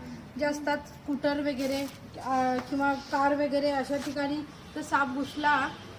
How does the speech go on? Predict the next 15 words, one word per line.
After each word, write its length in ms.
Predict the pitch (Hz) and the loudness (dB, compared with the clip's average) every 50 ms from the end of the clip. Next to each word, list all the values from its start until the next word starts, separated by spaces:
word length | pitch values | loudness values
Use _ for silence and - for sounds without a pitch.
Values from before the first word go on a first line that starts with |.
| - | -10
तर 40 | 294 | -10
खूप 260 | 285 - 320 320 - | -8 -6 -6 -6 -4
कठीण 320 | - 302 - 294 302 302 320 | -4 -4 -4 -2 -2 -2 -2
असतंय, 280 | 294 - - 285 277 | -4 -4 -4 -4 -4
पूर्ण 420 | 262 - 302 311 311 302 320 320 285 | -4 -4 -6 -4 -2 -2 -2 -2 -4
त्याचं 400 | 330 320 - 330 330 320 311 254 208 - - 220 | -6 -4 -2 -2 -2 0 -2 -4 -6 -10 -10 -8
मॉडेल्स 580 | 233 247 254 262 254 254 277 302 311 302 - | -6 -2 0 0 0 2 0 0 -2 -4 -8
ते 60 | 330 | -10
पूर्ण 360 | 311 - - 311 311 277 311 311 | -10 -8 -6 -6 -4 -4 -4 -4
काढावं 420 | - - 311 254 240 247 254 269 | -2 0 0 2 2 2 2 0
लागतंय, 360 | 285 269 269 - - 269 285 | 0 -2 -2 -4 -6 -6 -4
उघडावं 400 | 294 269 226 233 233 240 247 262 | -4 -2 -2 0 0 2 2 0
लागतंय 300 | 269 262 254 254 - 240 | 0 -2 -4 -6 -6 -6
आणि 80 | 233 247 269 | -6 -6 -4
त्यामुळे 500 | 254 247 247 254 269 277 269 262 277 | -4 -4 -2 -2 -4 -4 -4 -4 -4